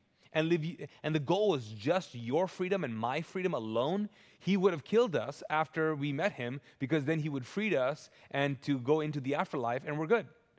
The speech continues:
But God chooses to set us free here and set us free here about why? Because when he sets us out, out, when he sets us out of prison, takes us out of prison, what is he doing? He is calling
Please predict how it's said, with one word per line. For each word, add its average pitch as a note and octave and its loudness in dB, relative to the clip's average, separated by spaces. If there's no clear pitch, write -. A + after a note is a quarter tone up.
But C#3+ 0
God F#3 4
chooses D#3+ 0
to D3 -6
set G3 2
us E3+ -2
free E3+ -4
here C3+ 0
and D3 0
set F#3 4
us - -4
free F3+ -4
here E3+ 0
about C#3 2
why? D#3 2
Because C3 -2
when D3+ -2
he D3+ -4
sets A#3 -2
us G3 -6
out, E3 -2
out, D#3+ -2
when D#3+ 0
he G#3+ 0
sets - -2
us D#3+ -10
out E3 0
of D3+ 0
prison, C#3 0
takes F3+ 4
us E3 -8
out E3+ 6
of E3+ 2
prison, D3 2
what E3+ 0
is D#3+ 0
he D3+ -2
doing? D#3 -4
He D3 -6
is D#3 -4
calling E3+ 0